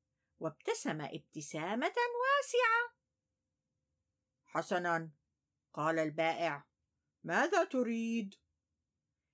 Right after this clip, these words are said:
"أريد حذاء يجعلني أركض أسرع. هكذا. فوم!" غاب الرجل قليلا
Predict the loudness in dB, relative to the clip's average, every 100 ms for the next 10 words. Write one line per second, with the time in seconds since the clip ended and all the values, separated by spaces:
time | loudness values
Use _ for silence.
0 | _ -2 0 2 2 2 2 2 4 2
1 | 0 -2 0 2 2 0 -2 -4 0 0
2 | 2 2 2 2 0 0 2 4 4 0
3 | _ _ _ _ _ _ _ _ _ 0
4 | 2 4 2 4 4 2 -2 _ _ _
5 | _ -6 4 6 4 0 -2 0 0 0
6 | 0 0 0 0 -2 -2 -4 -10 _ _
7 | _ _ _ _ _ _ _ _ _ -20
8 | -20 -18 -18 -20 -16 -16 -16 _ -20 _
9 | _ _ _ _ _ _ _ _ _ _
10 | _ 0 2 4 2 0 -2 0 0 -2
11 | -2 0 2 2 0